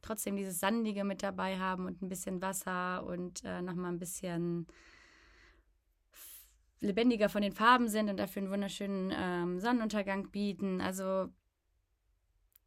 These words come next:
das ist einfach so cool, was, ähm, dort einfach an Landschaft alles möglich ist.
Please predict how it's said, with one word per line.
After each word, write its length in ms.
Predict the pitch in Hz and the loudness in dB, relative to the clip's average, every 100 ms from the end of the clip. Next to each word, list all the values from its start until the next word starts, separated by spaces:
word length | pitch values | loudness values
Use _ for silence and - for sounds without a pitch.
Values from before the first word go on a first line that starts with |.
| _ - | _ -10
das 200 | 196 202 | -10 -6
ist 100 | 220 | -6
einfach 340 | 214 220 - - - | -6 -8 -10 -18 -14
so 260 | 180 226 254 - | -8 -8 -8 -4
cool, 400 | 240 226 262 247 | 0 0 0 -2
was, 420 | 208 196 - - | -4 -6 -8 -8
ähm, 800 | 208 196 202 196 190 185 185 208 | -6 -4 -4 -4 -4 -4 -4 -6
dort 160 | - 202 | -6 -4
einfach 240 | 202 202 208 | -4 -6 -4
an 120 | 185 | 0
Landschaft 460 | 208 277 208 190 | 0 0 -2 -4
alles 220 | - 190 208 | -6 -4 -2
möglich 420 | 233 254 185 - | -2 -2 -6 -2
ist. 400 | 202 302 - | 0 0 -2